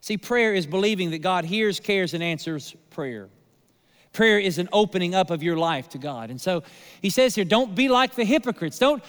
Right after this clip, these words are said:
don't be out there to impress other people. But then he says, verse seven, "The heathen model." Those who want to impress God. Don't try to impress others. Don't try to impress God. He says here in verse seven, "When you pray, do not heap up empty phrases as the Gentiles do."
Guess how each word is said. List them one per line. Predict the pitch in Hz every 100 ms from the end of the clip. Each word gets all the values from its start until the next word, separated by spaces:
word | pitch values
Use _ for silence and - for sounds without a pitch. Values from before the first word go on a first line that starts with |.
| -
don't | 262 277
be | 294 302 285
out | 269 262
there | 254
to | - 247
impress | 226 233 220 226
other | 202
people. | 285 262
But | 214
then | 277
he | 339
says, | - 240 - - -
verse | 214 -
seven, | 294 277 226 - -
"The | 233
heathen | 208 320 349 247 190
model." | 170 135 107 98 - - _ -
Those | 247 262 262
who | 240
want | 240 233
to | -
impress | 220 220 208 202 196 190 - - - _ _ _ _ _ _ _ _ _ -
God. | 240 302 269 117 - _ _
Don't | 240 294
try | 277 269
to | 220
impress | 202 185 208
others. | 269 330
Don't | 214 208
try | 214 202
to | 190
impress | 180 175 175
God. | - 302 226
He | 220 196 - -
says | - 254 220
here | 233
in | 190
verse | 190
seven, | 226 277 214 175
"When | 175
you | 165
pray, | - 269
do | 196
not | 185 180
heap | 156 214
up | 196 185 -
empty | 175 196 196
phrases | 165 160 165 208 180
as | 185 185
the | 196
Gentiles | 269 339 - 156 110 -
do." | -